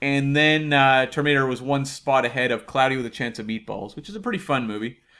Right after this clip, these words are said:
Um, a couple of the other things that did better than Terminator, you know, known properties that brought in more people with pretty lousy movies.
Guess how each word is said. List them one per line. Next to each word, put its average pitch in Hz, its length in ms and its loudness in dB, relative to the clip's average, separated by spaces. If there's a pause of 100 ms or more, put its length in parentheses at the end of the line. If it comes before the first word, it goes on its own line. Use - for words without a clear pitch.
(280)
Um, 120 380 0 (200)
a - 60 -8
couple 254 380 0
of 240 60 2
the 220 80 4
other 220 120 6
things 226 340 -4
that 165 180 -2
did 151 240 2
better 220 480 6 (220)
than 160 360 -2
Terminator, 139 520 2 (280)
you 175 100 -8
know, 160 240 0
known 220 460 2
properties 196 800 0 (300)
that 151 160 0
brought 175 240 6
in 202 120 2
more 175 220 0
people 147 580 -2
with 139 300 -2 (220)
pretty 190 200 -4
lousy 170 360 2
movies. 123 500 -2